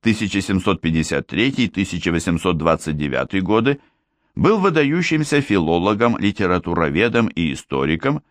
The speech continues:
основоположником славянского языкознания. Он изучал древние памятники славянской письменности как в Чехии, так и в других странах, включая Россию,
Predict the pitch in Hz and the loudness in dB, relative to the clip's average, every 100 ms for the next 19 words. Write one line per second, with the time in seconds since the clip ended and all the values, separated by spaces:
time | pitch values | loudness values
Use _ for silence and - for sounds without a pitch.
0 | _ - 104 117 113 101 101 120 139 143 | _ -2 0 2 2 4 2 2 0 -2
1 | 143 139 95 80 87 98 - 95 85 80 | 0 0 0 2 2 0 0 0 2 0
2 | 80 - 65 50 50 60 85 117 - _ | -2 -4 -6 -6 -6 -2 0 0 -2 _
3 | _ - - - - 208 233 185 170 165 | _ -20 -20 -12 0 2 2 2 0 0
4 | 170 113 139 151 143 135 - 123 120 131 | 0 2 0 2 2 2 2 2 2 0
5 | 123 120 - 90 104 101 78 71 92 107 | -2 -2 0 2 2 2 -2 -2 -2 -2
6 | 127 131 127 - 92 82 90 - 107 120 | -2 0 -2 -2 0 0 -2 -4 -4 -4
7 | 120 117 123 107 110 131 135 127 82 78 | -2 -2 0 -2 -2 -4 0 0 0 -4
8 | - 71 90 139 147 _ _ - 95 82 | -2 0 2 0 -6 _ _ -6 -2 0
9 | 82 85 90 90 85 - 50 50 | 2 2 4 2 -4 -8 -8 -8